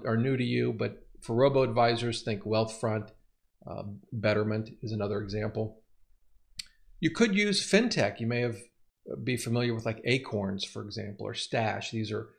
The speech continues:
uh, iPhone and Android apps. Uh, they're, they're often called, some of them are roundup apps, where they'll round up your purchases, take that money out of your account, put it in an investment account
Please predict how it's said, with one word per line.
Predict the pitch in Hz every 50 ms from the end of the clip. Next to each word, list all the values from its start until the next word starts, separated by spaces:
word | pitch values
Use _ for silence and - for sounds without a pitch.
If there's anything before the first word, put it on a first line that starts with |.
| _ _ _ _ - - 101
uh, | 104 101 101 98 - - 220 - - _ - _ _ _ -
iPhone | 113 127 120 - - 123 117 110
and | 107 107
Android | 107 117 127 117 120 113 110 113 -
apps. | - 104 101 101 101 - - - - - - - _ _ _ _ _ - -
Uh, | 107 104 104 107 110 113 107
they're, | 110 107 107 107 120 117
they're | 110 - -
often | 107 113 - - 107 104
called, | - - 107 104 104 101 98 -
some | 120 117 110
of | 104
them | 117 104
are | 95 90 - -
roundup | 104 107 107 117 127 127 113 107 104 - - - - -
apps, | 98 92 95 98 - - -
where | 113 104 101 98
they'll | 107 104 101 98
round | 98 110 117 123 123 120 113
up | 113 107 -
your | - 107
purchases, | 95 - - 143 135 139 - 135 - - 139 127 123 117 113 - - - - _ _ -
take | 139 131 120 -
that | 120 113
money | 120 120 117 113 113
out | 110 110
of | 107 107
your | 107 110 107
account, | - - - 117 110 113 110 -
put | - 127 113 110
it | 113 110 -
in | 117 107 107
an | 107 104
investment | 104 101 107 107 107 - 120 110 107
account | - - - 104 104 101